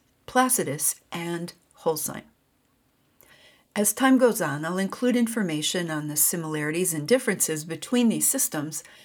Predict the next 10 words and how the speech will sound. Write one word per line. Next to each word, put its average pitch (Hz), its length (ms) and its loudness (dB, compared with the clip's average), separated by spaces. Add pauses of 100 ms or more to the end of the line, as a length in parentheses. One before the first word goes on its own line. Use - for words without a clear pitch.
(320)
and 170 340 -4
why 208 460 2
we 208 220 4
might 185 420 0
want 185 220 -4
to 175 120 -10
use 165 320 -6
one, 147 600 -2 (560)
the 170 280 -2
other, 190 440 0